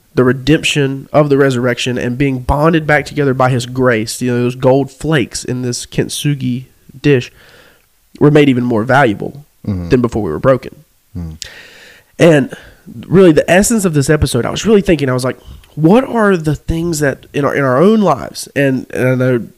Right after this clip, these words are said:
Speaker 1: you know, we would call it a redemptive analogy, that in our own lives we see different things that we could use to leverage for the gospel, that w-, we could use these as teaching platforms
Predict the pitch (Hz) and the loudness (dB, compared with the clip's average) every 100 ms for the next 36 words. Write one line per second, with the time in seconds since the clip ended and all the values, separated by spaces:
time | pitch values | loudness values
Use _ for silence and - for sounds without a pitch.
0 | _ - 123 123 123 120 143 127 120 120 | _ -4 0 0 -2 -2 0 2 0 0
1 | 147 151 143 139 131 104 - 50 _ _ | 0 0 0 2 2 0 -4 -12 _ _
2 | _ _ - - - - - _ _ _ | _ _ -20 -20 -20 -20 -20 _ _ _
3 | _ - 170 160 147 - 202 175 139 147 | _ -2 2 4 4 2 2 2 0 -2
4 | 127 - - - 214 220 226 220 214 _ | -2 -2 -4 0 2 2 0 -4 -8 _
5 | _ _ _ _ _ _ - - _ _ | _ _ _ _ _ _ -20 -20 _ _
6 | 139 190 190 220 185 - - 135 123 123 | 0 2 2 0 -2 -6 -2 -2 -2 -6
7 | - _ _ _ - 151 - 131 156 196 | -12 _ _ _ -2 0 0 0 0 0
8 | 185 - 185 131 135 156 151 - 127 123 | -2 -4 -4 -4 -6 -6 -6 -6 -4 -2
9 | 120 117 - 104 - - - - - 131 | -2 -4 -10 -10 -10 -12 -16 -12 -2 0
10 | 131 139 135 143 208 208 - 202 170 156 | 2 0 0 0 -2 -2 -6 -2 0 0
11 | 143 131 - - 139 165 143 165 139 147 | 0 -4 -10 -8 -2 -2 0 -4 -2 0
12 | 160 156 139 - - - 208 196 214 175 | 2 0 -4 -16 -4 0 0 0 -2 -4
13 | - 165 165 - - 50 - | -2 0 0 -2 -10 -10 -14